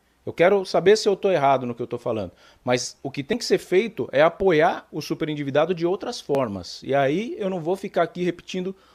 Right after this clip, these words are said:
o que a gente já deu de solução aqui. Mas a maior solução pro superendividamento dos aposentados e pensionistas é a educação financeira. A gente não pode ser leviano aqui. Não foi dado pra vocês lá atrás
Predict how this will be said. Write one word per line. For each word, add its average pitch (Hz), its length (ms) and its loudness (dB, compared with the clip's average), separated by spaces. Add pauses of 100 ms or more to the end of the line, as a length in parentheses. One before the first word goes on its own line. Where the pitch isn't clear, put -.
o 147 60 -14
que 160 100 0
a 156 60 4
gente 156 220 -6
já 175 100 4
deu 151 180 0
de 160 60 -4
solução 160 540 -2
aqui. 120 260 -6 (340)
Mas 123 160 0
a 160 60 6
maior 180 420 4
solução 175 540 2
pro 131 160 -4
superendividamento 139 1040 -2 (680)
dos 135 240 2
aposentados 127 640 0
e 120 40 -8
pensionistas 120 840 -4 (400)
é 160 60 2
a 196 80 4
educação 175 480 -2
financeira. 143 640 -6 (300)
A 135 40 -12
gente 165 140 -6
não 175 100 -2
pode 185 300 2
ser 156 100 0
leviano 107 420 0
aqui. - 200 -12 (340)
Não 220 220 4
foi 175 160 0
dado 120 380 2
pra 107 140 -2
vocês 107 340 -4
lá 107 100 0
atrás 117 520 0